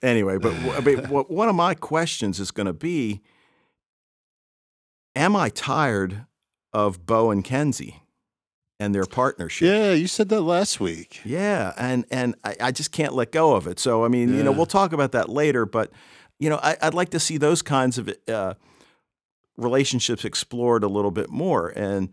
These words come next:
Speaker 1: uh, you know, Tamsin, uh, her relationship with, with Bo, I mean, y-, you know, and, and not in a sexual way, uh,
Speaker 2: Right.
Speaker 1: you know, with Dyson. You know, I don't really see Tamsin and Kenzie ever,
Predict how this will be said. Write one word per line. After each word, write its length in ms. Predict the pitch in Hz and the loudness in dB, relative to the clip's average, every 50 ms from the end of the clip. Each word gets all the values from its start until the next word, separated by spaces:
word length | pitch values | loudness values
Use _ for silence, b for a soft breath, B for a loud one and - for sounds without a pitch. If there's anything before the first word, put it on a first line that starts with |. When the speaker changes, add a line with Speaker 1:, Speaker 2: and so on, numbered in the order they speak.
| b b b b b b - | b b b b b b -6
Speaker 1:
uh, 320 | 104 104 98 92 92 90 - _ _ _ _ - _ - | -2 0 0 2 0 0 -2 _ _ _ _ -20 _ -6
you 120 | 113 123 | -4 -4
know, 200 | 110 110 101 98 95 _ _ _ _ _ _ _ _ _ _ _ _ _ _ _ _ _ _ _ _ _ _ _ _ _ _ _ _ | -2 -2 -4 -6 -8 _ _ _ _ _ _ _ _ _ _ _ _ _ _ _ _ _ _ _ _ _ _ _ _ _ _ _ _
Tamsin, 760 | - - 139 127 131 135 131 127 127 135 131 127 127 127 113 | -6 -2 0 2 4 4 4 4 2 2 2 4 4 4 2
uh, 380 | - 127 123 120 120 113 110 113 113 117 | 2 0 0 0 0 -2 -2 -4 -4 -4
her 140 | 123 123 | -4 -2
relationship 760 | 117 123 123 123 123 123 - 127 120 - - 131 120 - - | -2 0 2 2 0 0 0 -2 -4 -2 -2 -2 -4 -4 -6
with, 400 | - 120 120 117 113 - - - _ _ _ _ _ _ - | -4 0 0 0 0 -2 -8 -20 _ _ _ _ _ _ -6
with 240 | 107 127 131 - | -4 -4 -4 -4
Bo, 580 | 98 90 127 143 185 202 113 71 78 - 92 - _ _ _ - | -2 2 4 4 4 4 2 0 -4 -8 -14 -20 _ _ _ -6
I 80 | 107 | -4
mean, 380 | 107 110 110 110 98 90 - - - | -2 -2 -2 -2 -2 -4 -8 -12 -16
y-, 100 | 87 78 - - | -20 -20 -16 -10
you 160 | 113 117 113 | -8 -6 -4
know, 80 | 110 | -4
and, 180 | 110 - 123 120 | -2 -2 -2 -2
and 180 | 110 123 117 113 | 0 2 2 4
not 220 | 117 123 120 117 | 6 6 6 6
in 100 | 123 123 | 4 0
a 60 | 113 107 | 0 0
sexual 540 | - - 190 180 - - 123 113 95 87 | 0 0 0 0 0 -2 -2 0 0 0
way, 360 | 85 85 80 78 71 76 87 - _ - | 0 -2 -4 -4 -8 -10 -12 -16 _ -8
uh, 260 | 92 92 90 92 90 - _ _ _ _ _ _ _ _ | -8 -6 -6 -6 -8 -10 _ _ _ _ _ _ _ _
Speaker 2:
Right. 260 | - 104 95 90 85 - _ - _ _ _ | -4 -2 -2 -2 -2 -6 _ -20 _ _ _
Speaker 1:
you 160 | - 98 101 | -12 -8 -6
know, 220 | 110 107 107 104 - - - | -4 -2 -2 -4 -4 -6 -8
with 240 | 120 120 127 127 - | -2 0 -2 0 4
Dyson. 500 | - 123 139 190 208 - - 71 62 - _ _ _ _ _ _ _ _ _ _ - _ _ - | 4 4 4 4 2 -2 -6 -6 -8 -10 _ _ _ _ _ _ _ _ _ _ -20 _ _ -4
You 80 | 120 | -2
know, 100 | 110 113 | 0 2
I 120 | 110 139 175 | 6 6 6
don't 180 | 180 156 - | 6 6 2
really 260 | 143 151 160 147 139 | 2 2 4 4 4
see 200 | 127 - - 123 | 4 2 0 -2
Tamsin 500 | 107 - - 127 120 117 113 104 - 110 | -4 -2 0 0 2 2 0 0 0 -2
and 140 | 101 98 95 | -2 -2 -2
Kenzie 560 | - - 117 107 101 92 - 101 92 90 - | -2 -2 0 0 0 0 -2 -4 -6 -4 -4
ever, 440 | 82 104 98 82 95 92 90 - - | -4 -4 -4 -4 -6 -8 -10 -10 -14